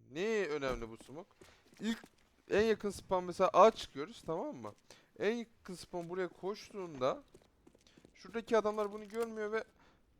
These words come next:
şöyle zıplayabiliyor. Ke-, yani tabii ki sağdan rushlayıp A oyunu da oynayabiliriz rush'a göre ama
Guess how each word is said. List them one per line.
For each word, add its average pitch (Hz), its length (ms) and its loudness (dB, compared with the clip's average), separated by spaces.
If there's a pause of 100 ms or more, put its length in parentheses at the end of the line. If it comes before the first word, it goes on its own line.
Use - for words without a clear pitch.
şöyle 214 340 -2
zıplayabiliyor. 165 680 -4 (380)
Ke-, 185 200 2 (220)
yani 170 380 4 (280)
tabii 208 180 0
ki - 80 -12
sağdan 190 440 8
rushlayıp 185 260 0
A 175 220 10
oyunu 165 340 -2
da 151 40 -4
oynayabiliriz 113 520 -6
rush'a 120 260 -4
göre 131 200 -4
ama 185 180 -6